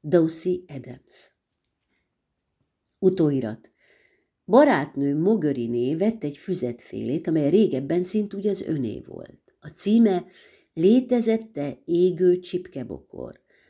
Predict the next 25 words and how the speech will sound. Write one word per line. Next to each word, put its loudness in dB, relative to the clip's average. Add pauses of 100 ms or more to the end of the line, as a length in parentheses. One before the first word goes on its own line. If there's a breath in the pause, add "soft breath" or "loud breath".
(120)
Mózes 4
és -6
a -10
tíz -4
parancsolat -8
védelmében. -10 (960 soft breath)
Mogörinének 4
nagyon 2
tetszett -8
az -2
ön 4
lapszéli -2
megjegyzése. -6 (400 soft breath)
"Isten 4
szava 2
vagy -2
tömegakarat?" -2 (1600)
Eldöntötte 2
esetleg -4
azóta, 0
hogy -2
melyik 0
a -6
kettő -8
közül? -10